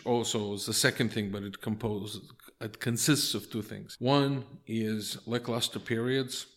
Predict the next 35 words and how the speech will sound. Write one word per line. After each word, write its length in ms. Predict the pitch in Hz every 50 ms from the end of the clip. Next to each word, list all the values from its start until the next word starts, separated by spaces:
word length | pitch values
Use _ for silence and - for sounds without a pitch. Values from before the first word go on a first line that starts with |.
| - - -
and 260 | - 110 110 110 107
negative 400 | 110 110 107 110 110 107 98 95
returns. 540 | 104 101 95 - 110 104 98 95 98 - - - _ _ _ _ _ _ _ _ _ -
People 300 | 147 147 147 165 185 185
who 120 | 175 151
are 100 | 135 120
new 280 | 113 120 120 123 131 135
to 120 | 131 -
the 120 | 131 117 101
market 480 | 95 107 104 113 120 - 127 107 107
think 400 | - - - - 123 120 131 131
that 100 | 151 139
they 140 | 123 120 117
can 240 | 113 - 120 110 107
come, 500 | 107 - - 113 110 113 117 120 127 131 - - _ _ _ _ _ _ _ _ _ _ _ _
um, 380 | - 120 110 110 104 101 104 113 -
to 80 | - 120
the 100 | 113 110
market 480 | 110 110 110 110 110 - 135 123 - -
and 180 | 120 110 113
consistently 1000 | - - 113 101 - - - - 135 120 - - - 147 143 143 143 143 147 147
have 300 | 123 110 117 101 - - -
positive 560 | - - 120 117 113 107 120 113 113 113 107 - -
returns 880 | 113 107 110 101 98 - - 113 107 107 107 110 110 110 - - - - - _ _
every 360 | - 117 123 117 120 127 120
month 440 | 113 110 107 110 110 110 107 - - -
or 180 | - 110 107 -
every 280 | 107 110 104 113 117 113
week. 380 | 104 107 107 101 - - - - _ _ _ _ _ _ - 120
It's 140 | - -
a 120 | 143 117 120 123
myth. 280 | 113 107 120 - - - - -
It's 140 | 123 - 131 120 139
very, 160 | 135 143 147
very 340 | 143 127 139 131 131 131 123